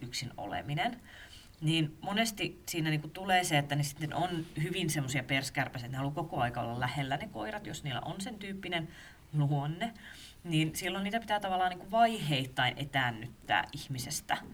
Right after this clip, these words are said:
Että koko aika ei voi olla iholla. Ja vaikka silleen, että alkuun ollaan ihan näköyhteydessä ja sit sen jälkeen pikkuhiljaa ruvetaan olemaan enempi ja enempi silleen, että se vaikka kuulee se koira koko aika, että kyllä täällä ihmisiä on tässä samassa asunnossa,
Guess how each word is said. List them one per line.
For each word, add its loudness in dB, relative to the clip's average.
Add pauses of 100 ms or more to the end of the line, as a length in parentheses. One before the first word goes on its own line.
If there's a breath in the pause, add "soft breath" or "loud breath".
(380 loud breath)
Että 0
koko -2
aika 6
ei -2
voi -2
olla 4
iholla. 0 (200)
Ja 4 (420)
vaikka 0
silleen, 0
että 0
alkuun 0
ollaan 0
ihan -4
näköyhteydessä 0
ja 0
sit -2
sen 2
jälkeen 2
pikkuhiljaa 0 (320 loud breath)
ruvetaan 4
olemaan 4
enempi 2
ja 8
enempi 0
silleen, -4
että 2 (220)
se -2
vaikka -4
kuulee 0
se -2
koira -4
koko -6
aika, 0
että -6
kyllä -4
täällä 4
ihmisiä 0
on -2
tässä -6
samassa -2
asunnossa, 0